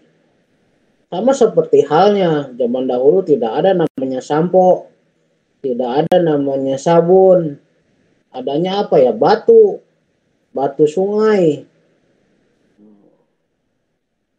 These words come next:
Batu sungai. Bahkan kalau dulu waktu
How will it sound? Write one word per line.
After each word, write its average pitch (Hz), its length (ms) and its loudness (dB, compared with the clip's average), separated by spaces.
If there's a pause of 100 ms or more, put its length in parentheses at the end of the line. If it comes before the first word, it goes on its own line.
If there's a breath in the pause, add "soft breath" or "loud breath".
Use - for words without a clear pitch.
(1000)
Batu - 320 -6
sungai. 151 720 0 (2000)
Bahkan 160 480 -2
kalau 135 320 2
dulu 139 640 2
waktu 131 240 -6